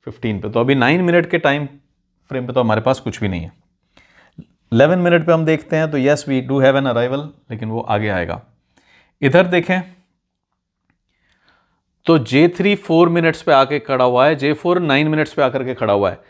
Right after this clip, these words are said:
तो चलते चलते जब हम इलेवन पे पहुंचते हैं, तो we can assign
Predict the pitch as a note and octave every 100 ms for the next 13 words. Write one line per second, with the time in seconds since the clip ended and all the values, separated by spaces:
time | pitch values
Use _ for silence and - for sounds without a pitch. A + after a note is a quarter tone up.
0 | _ _ D3 - E3+ E3+ F#3+ F#3 F3+ F3+
1 | F3 E3+ A#2+ C3+ G#3+ A3 E3+ D#3+ - -
2 | G#2 E2+ _ _ _ _ _ - F#3+ D#3+
3 | F3 D#3+ B2 C3 E3